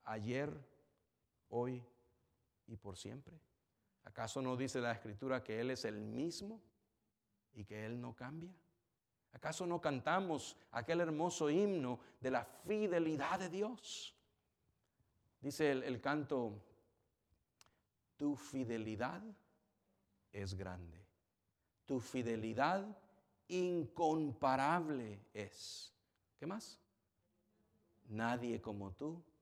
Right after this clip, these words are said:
bendito Dios, grande es tu fidelidad". Usted solo tiene que ponerse a cantar ese canto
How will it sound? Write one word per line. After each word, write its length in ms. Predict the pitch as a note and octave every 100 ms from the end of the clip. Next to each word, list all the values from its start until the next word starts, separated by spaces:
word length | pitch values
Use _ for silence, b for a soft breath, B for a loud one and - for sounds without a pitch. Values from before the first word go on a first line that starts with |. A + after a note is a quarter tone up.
| _ -
bendito 800 | G2 G2+ F#2+ F#2+ A2+ G#2 G2+ F#2+
Dios, 640 | A2 B2+ B2+ - - - _ _ _ _ F2+
grande 640 | A2 G#2+ - G2 F2 - - _ _ _ _ -
es 260 | G2 -
tu 100 | -
fidelidad". 760 | - - G2 A#2+ F#2+ - - - _ _ _ _ _
Usted 260 | D3+ C3 D#3+
solo 240 | E3+ D#3+
tiene 180 | D3+ D#3+
que 120 | D#3+
ponerse 360 | - D3+ D#3 E3+
a 80 | D#3+
cantar 540 | C#3+ B2 A2+ F3 F#3
ese 240 | G3+ - G3
canto 540 | G#3 A3 D#3 C#3+